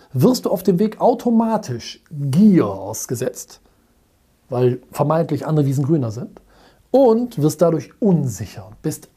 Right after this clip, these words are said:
in dir selber ja immer unsicher, ist das, was ich tue, richtig? Und da gilt es, durchzuhalten. Durchhaltevermögen, durchhalten, durchhalten, durchhalten, durchhalten, durchhalten. Und deswegen schreibe ich das nochmal hier hin. Durchhalten ist irre wichtig.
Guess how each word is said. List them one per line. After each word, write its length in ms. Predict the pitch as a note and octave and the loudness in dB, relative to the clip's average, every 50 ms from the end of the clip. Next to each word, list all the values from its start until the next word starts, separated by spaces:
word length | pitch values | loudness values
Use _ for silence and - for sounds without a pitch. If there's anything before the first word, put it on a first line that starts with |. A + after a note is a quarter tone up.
| _ - | _ -2
in 280 | G#3 F3 F#3+ F#3+ E3 | 2 2 4 4 2
dir 200 | C#3 D#3 E3 C3+ | 2 2 0 2
selber 320 | C3 E3 E3 C#3+ C3 B2 B2 | 2 2 0 0 0 -4 -6
ja 100 | B2 A#2+ | -8 -6
immer 400 | - A3+ G#3 F#3+ F3 F3+ F3+ - | 0 0 2 2 0 -2 -2 -2
unsicher, 420 | E3 D3+ C3+ B2 B2+ A2+ - C3+ | -2 -2 -2 -4 -6 -8 -10 -12
ist 140 | - - - | -12 -10 -8
das, 160 | D3 - - | -10 -8 -8
was 100 | C3+ A#2 | -10 -12
ich 120 | A2 - | -12 -10
tue, 260 | - D#3+ D3 B2+ A2+ A2+ | -8 -6 -6 -6 -6 -8
richtig? 460 | C3+ C3 - - - - - _ _ _ _ _ _ _ _ _ _ _ _ _ _ _ _ _ _ _ _ _ _ _ _ _ _ _ _ _ | -10 -12 -12 -18 -20 -20 -20 _ _ _ _ _ _ _ _ _ _ _ _ _ _ _ _ _ _ _ _ _ _ _ _ _ _ _ _ _
Und 160 | _ - - - | _ -20 -12 -8
da 140 | A#2+ C3 | -6 -4
gilt 220 | B2+ B2+ B2 A#2 B2+ | -4 -4 -4 -4 -6
es, 260 | A#2 - - - - - - - | -10 -12 -12 -14 -14 -16 -16 -16
durchzuhalten. 520 | - G2 - - - - - - - _ _ _ _ _ _ - _ - | -16 -18 -16 -18 -18 -18 -18 -18 -20 _ _ _ _ _ _ -20 _ -2
Durchhaltevermögen, 560 | E3 B2+ - B2+ A2 - A#2+ A2 F#2+ F2+ G#2+ | 0 0 0 -4 -6 -8 -14 -18 -18 -10 -6
durchhalten, 420 | - C#3 B2+ - A2 G2 - C3 | -4 -4 -4 -4 -8 -10 -8 -6
durchhalten, 380 | C3 A#2+ A2+ - - - A2 A#2+ | -6 -6 -8 -10 -14 -18 -14 -12
durchhalten, 380 | C3+ A#2+ - - A2+ G2 A2 B2+ | -12 -12 -10 -12 -12 -10 -6 -4
durchhalten, 380 | B2+ A#2+ - A#2+ G#2+ G2+ C3 B2 | -4 -4 -6 -8 -8 -8 -6 -6
durchhalten. 420 | C3 A#2 - - A2 G2+ - - | -4 -6 -6 -10 -12 -12 -14 -16
Und 720 | - - - - - - - - - - - - _ _ - | -18 -18 -20 -20 -20 -20 -20 -20 -20 -20 -20 -20 _ _ 0
deswegen 300 | C3 B2+ B2+ C#3+ C3+ C3 | 2 2 4 4 2 2
schreibe 180 | - - D3 | 2 0 0
ich 60 | C3+ - | 2 0
das 120 | C#3+ B2 | 0 0
nochmal 180 | C#3 C3+ C3+ C3+ | 0 2 2 4
hier 100 | D3 E3 | 4 2
hin. 100 | C3+ - - - - - - - _ _ - _ _ - _ _ - _ A#2+ | 2 0 -6 -14 -20 -20 -20 -20 _ _ -20 _ _ -20 _ _ -18 _ -2
Durchhalten 640 | B2+ D#3+ D#3+ - D#3 D3 D3 C#3+ - D3+ C3+ A#2 - - _ - - - _ _ _ _ _ _ _ _ _ _ - _ _ | 0 0 2 2 4 2 2 2 0 -2 -2 -2 -4 -8 _ -20 -20 -20 _ _ _ _ _ _ _ _ _ _ -20 _ _
ist 280 | - C3 - - - - | -8 -8 -8 -8 -2 -2
irre 300 | C3+ A2+ G2+ A2 F#2+ F#2 | -2 -2 -2 -6 -10 -12
wichtig. 360 | F#2 - - - - - - | -14 -16 -18 -20 -20 -20 -20